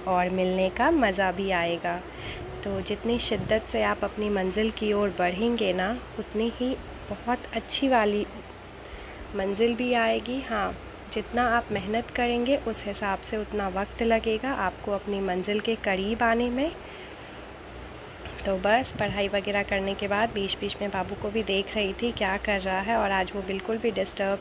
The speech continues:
नहीं किया है। और इसके बाद मैं breakfast भी कर लूँगी और lunch की preparation भी करती हूँ।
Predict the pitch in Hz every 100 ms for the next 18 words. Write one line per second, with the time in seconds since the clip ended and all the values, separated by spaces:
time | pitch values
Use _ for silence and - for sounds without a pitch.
0 | - 196 190 196 190 196 240 311 - -
1 | - - - - - - - - - -
2 | - - - - - - 190 185 - -
3 | 185 190 220 254 214 190 185 - 208 196
4 | 185 - 220 220 - 247 233 240 233 247
5 | 247 302 262 190 185 196 214 - 285 -
6 | 196 - 190 - 208 214 208 190 190 202
7 | 226